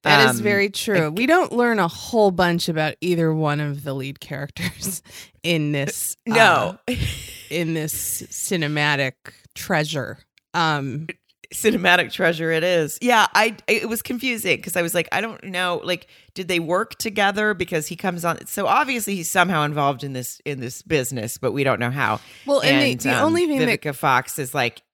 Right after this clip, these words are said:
Speaker 2: "It's over with you guys. Get lost or I'll tell people you're difficult to work with," even though nobody knows what he does.
Speaker 1: Well, yeah, and, and it does come up at some point that Vivica Fox is the one who introduced Richard to Abby. So she, like, I think that's why she has a little bit of a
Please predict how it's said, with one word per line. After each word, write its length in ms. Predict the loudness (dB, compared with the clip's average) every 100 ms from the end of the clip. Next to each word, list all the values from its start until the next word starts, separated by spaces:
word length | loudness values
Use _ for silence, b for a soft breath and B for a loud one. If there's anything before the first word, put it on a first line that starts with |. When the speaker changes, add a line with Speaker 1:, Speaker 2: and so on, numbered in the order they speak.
| _ _
Speaker 2:
"It's 180 | -8 2
over 320 | 4 4 2
with 180 | 0 -2
you 100 | -4
guys. 280 | -2 -4 -2
Get 260 | 0 2 2
lost 400 | 0 0 -4 -6
or 80 |
I'll 100 | -6
tell 220 | -4 -4 -4
people 240 | -8 -8
you're 160 | -8 -6
difficult 480 | -8 -10 -8 -8
to 100 | -8
work 300 | -6 -6 -6
with," 260 | -10 -12 -12
even 220 | -10 -8
though 220 | -8 -8 -12 -14
nobody 300 | -12 -10 -10
knows 240 | -12 -12
what 80 | -14
he 60 |
does. 420 | -10 -12 -12 -18 -20 _ _ B B B B
Speaker 1:
Well, 160 | -2 0
yeah, 340 | 2 4 4 6
and, 160 | 6
and 180 | 8 6
it 160 | 6 6
does 300 | 4 4 0
come 420 | -4 0 2 4
up 300 | 4 4 0
at 200 | -6 -2
some 340 | -2 0 0 -2
point 480 | -2 -2 -2 -4
that 240 | 2 2 2
Vivica 460 | 2 2 0 -2 -2
Fox 540 | 2 2 2 -4 -6
is 140 | -4 -2
the 100 | 0
one 160 | 0
who 140 | -2 -2
introduced 840 | 0 0 -2 -2 -2 -2 -6 -6
Richard 480 | -8 -6 -6 -8 -8 -6
to 240 | 0 0
Abby. 480 | 0 -4 -6 -10 -8
So 180 | -2 0
she, 360 | 2 4 4 4
like, 260 | 4 2
I 140 | 2 0
think 280 | 2 0 0
that's 220 | -2 0
why 80 | -2
she 160 | -2
has 140 | -2 -2
a 60 |
little 260 | -2 -2 -2
bit 220 | -2 -2
of 100 | -2
a 220 | -4 -6